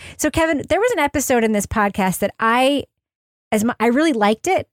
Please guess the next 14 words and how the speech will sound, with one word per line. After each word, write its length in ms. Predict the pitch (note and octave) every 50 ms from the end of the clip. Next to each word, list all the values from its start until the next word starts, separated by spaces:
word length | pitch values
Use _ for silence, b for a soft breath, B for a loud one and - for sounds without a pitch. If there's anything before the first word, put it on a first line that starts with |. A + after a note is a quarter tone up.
| _ -
as 120 | G3+ G#3
a, 160 | G3+ G#3 - -
as 80 | F3+
an 80 | G#3 G#3
episode 440 | G3+ G3 - A3+ - - A3+ G#3+ G3
of, 160 | F#3 E3+ - -
uh, 100 | F#3 F#3
journalism, 600 | E3 G3+ F#3+ G#3+ A#3 B3+ C4+ C4 D4+ D#4+ D#4+ E4 - _ _ _ _ _ _ _ _ _ -
but 80 | A3+
it 60 | G#3 G#3
also 240 | G#3 G#3+ - - A3
made 260 | G3+ G3 F#3+ F#3+ E3+
me 460 | E3+ F3+ F3+ F3 F3 F3 F3 E3+ - _ _ _ -
very 800 | F3 E3+ E3+ F3+ F3 - C4 B3+ B3 B3 A#3 A3+ A3 G#3+ G#3+